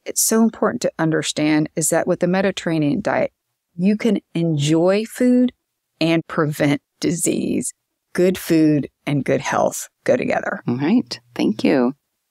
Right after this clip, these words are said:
Speaker 2: So where can people find more about this topic and connect with you? Websites, social media handles, anything specific, uh, in the way of resources that you'd like to share?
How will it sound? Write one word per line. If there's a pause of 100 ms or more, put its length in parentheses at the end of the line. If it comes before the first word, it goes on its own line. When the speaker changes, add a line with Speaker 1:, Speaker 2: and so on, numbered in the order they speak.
Speaker 2:
So
where
can
people
find
more
about
this
topic
and
connect
with
you? (420)
Websites,
social
media
handles,
anything
specific, (100)
uh,
in
the
way
of
resources
that
you'd
like
to
share?